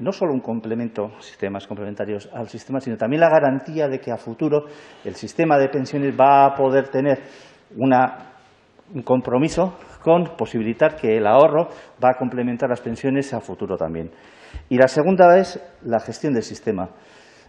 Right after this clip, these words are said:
La recomendación número ocho, la anterior era la dieciséis. Eh, <clears throat> de, hacía referencia en mi intervención antes en el, en, en,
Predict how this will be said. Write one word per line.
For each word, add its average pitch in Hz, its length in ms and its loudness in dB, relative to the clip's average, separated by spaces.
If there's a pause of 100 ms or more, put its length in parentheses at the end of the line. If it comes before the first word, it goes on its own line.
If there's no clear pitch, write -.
La 95 560 -4
recomendación 110 440 -6
número 127 220 0
ocho, 95 240 -6
la 101 80 -12
anterior 107 300 -6
era 120 120 0
la 107 80 2
dieciséis. 98 520 -8 (300)
Eh, 117 320 -8
<clears throat> - 1300 0
de, 107 200 -4
hacía 160 260 2
referencia 160 480 -2
en 143 80 -2
mi 143 40 -2
intervención 139 480 -4
antes 139 260 -6
en 127 100 -2
el, 117 280 -2 (140)
en, 113 180 -8
en, 104 420 -8